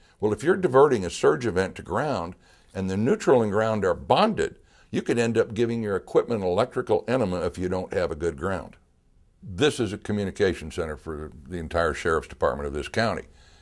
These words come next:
Therefore, it is critical. Therefore, it has to have redundancy. Therefore, it has two generators and two transfer switches. They were not bonded properly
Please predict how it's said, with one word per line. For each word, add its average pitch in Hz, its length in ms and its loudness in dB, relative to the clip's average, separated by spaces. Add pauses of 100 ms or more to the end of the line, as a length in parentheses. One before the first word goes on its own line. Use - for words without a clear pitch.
(340)
Therefore, 98 580 4
it 98 100 -2
is 98 140 0
critical. 71 540 0
Therefore, 87 440 0
it 87 120 -4
has 90 260 -6
to 85 100 -6
have 80 220 -4
redundancy. 80 680 -4
Therefore, 76 440 -4
it 110 60 -10
has 101 220 -6
two 92 220 -6
generators 87 560 -4 (300)
and 104 260 -2
two 101 140 -4
transfer 90 500 -6
switches. - 400 -8 (180)
They 101 280 4
were 95 160 2
not 107 680 -2
bonded 87 500 2
properly 76 600 0